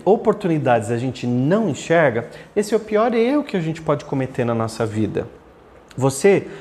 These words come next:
conhece alguém que trabalha há anos numa empresa, mas não quer que isso, não que, que isso seja errado,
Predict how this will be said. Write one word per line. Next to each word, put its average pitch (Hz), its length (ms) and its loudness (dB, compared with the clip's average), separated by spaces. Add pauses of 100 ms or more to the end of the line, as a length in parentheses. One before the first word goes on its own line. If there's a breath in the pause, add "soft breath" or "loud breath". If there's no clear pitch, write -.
(100)
conhece 330 420 -2
alguém 143 320 2
que - 100 -6
trabalha 127 460 2
há 127 40 2
anos 175 600 4
numa 127 220 -2
empresa, 113 580 -2 (340 loud breath)
mas 170 260 -2
não 214 180 0
quer 269 300 -2
que 185 260 -4
isso, 165 380 -2 (440)
não 202 220 4
que, 254 300 0
que - 200 -8
isso 180 280 -2
seja 156 300 0
errado, 120 440 2